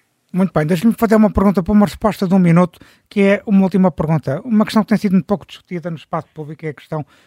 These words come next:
do número cada vez mais reduzido de candidatos ao Centro de Estudos Judiciários e a consequente queda significativa das médias de conclusão dos estudos no ses,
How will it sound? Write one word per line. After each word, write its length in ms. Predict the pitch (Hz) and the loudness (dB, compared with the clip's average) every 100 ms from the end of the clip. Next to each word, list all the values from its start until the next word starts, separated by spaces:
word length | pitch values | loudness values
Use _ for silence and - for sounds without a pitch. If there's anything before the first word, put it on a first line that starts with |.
| _ | _
do 120 | 175 165 | -8 0
número 260 | 165 156 | 0 0
cada 200 | - 165 | -2 -2
vez 160 | 160 165 | 0 0
mais 220 | 160 165 | 0 -2
reduzido 320 | 127 123 147 | -4 -10 -10
de 60 | - | -6
candidatos 440 | 160 147 143 131 | -6 -4 -4 -4
ao 80 | 156 | -6
Centro 160 | - 156 | -8 -8
de 40 | |
Estudos 260 | - - 123 | -8 -10 -10
Judiciários 600 | 127 135 - 135 143 139 | -12 -14 -8 -6 -6 -8
e 40 | |
a 20 | 147 | -8
consequente 520 | 143 123 - 143 - _ _ _ - | -8 -8 -8 -8 -8 _ _ _ -6
queda 280 | 208 190 170 | -4 -2 -6
significativa 640 | 190 156 135 165 170 160 | -6 -6 -6 -10 -8 -6
das 140 | 147 | -6
médias 340 | 131 156 143 143 | -4 -2 -4 -8
de 60 | |
conclusão 360 | - 156 143 151 | -10 -12 -8 -8
dos 80 | 113 | -6
estudos 260 | - 180 143 | -6 -6 -6
no 60 | |
ses, 360 | 135 180 185 | -10 -4 -4